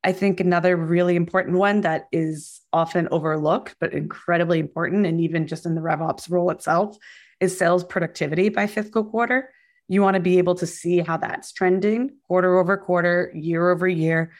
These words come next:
And the productivity is so important because that you're not masking the number of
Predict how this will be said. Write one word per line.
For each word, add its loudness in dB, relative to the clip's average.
And 2
the -2
productivity 0
is 0
so 2
important 2
because -2
that 0
you're 2
not 0
masking 0
the -4
number 0
of -4